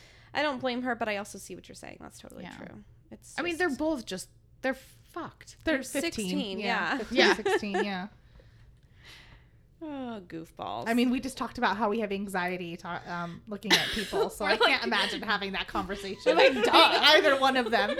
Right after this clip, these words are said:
Speaker 3: but I agree with both of you guys.
Speaker 2: I don't know. I was always good at breaking up with people.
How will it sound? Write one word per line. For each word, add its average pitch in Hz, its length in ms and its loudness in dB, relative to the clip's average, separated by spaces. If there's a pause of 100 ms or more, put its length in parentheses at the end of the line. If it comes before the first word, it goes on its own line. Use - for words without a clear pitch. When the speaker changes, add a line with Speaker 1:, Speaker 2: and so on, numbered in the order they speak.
Speaker 3:
but 240 500 6 (580)
I 277 120 -4
agree 269 260 0
with 262 220 -2
both 226 240 2
of 202 120 -2
you 202 220 -6
guys. 175 640 -2 (720)
Speaker 2:
I 233 140 0
don't 220 80 -2
know. 202 80 -2
I 202 180 2
was 220 140 -4
always 175 220 -6
good 165 140 -4
at - 120 -10
breaking 151 240 -6
up 143 120 -8
with 143 120 -14
people. 156 340 -8